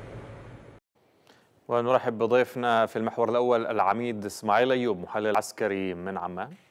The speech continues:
ونرحب أيضًا بضيفنا من شان لأورفا التركية الصحفي خالد الحمصي. مرحبًا بكما. أبدأ معك خالد. حتى اللحظة لا يوجد أي بيان، إن كان من مغاوير الثورة أو من قوات التحالف الدولي العاملة في المنطقة،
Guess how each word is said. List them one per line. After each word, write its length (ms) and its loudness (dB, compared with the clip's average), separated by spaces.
ونرحب 500 -12
أيضًا 240 -8
بضيفنا 520 -8
من 260 -12
شان 280 -8
لأورفا 340 -6
التركية 600 -4
الصحفي 520 -6
خالد 320 -6
الحمصي. 440 -8
مرحبًا 300 -6
بكما. 400 -2
أبدأ 160 -8
معك 260 -2
خالد. 320 -2
حتى 240 4
اللحظة 340 8
لا 80 8
يوجد 560 6
أي 220 4
بيان، 560 6
إن 120 -4
كان 200 2
من 220 -2
مغاوير 460 4
الثورة 680 0
أو 300 0
من 400 -8
قوات 280 2
التحالف 460 -2
الدولي 440 -2
العاملة 480 -4
في 120 -10
المنطقة، 640 0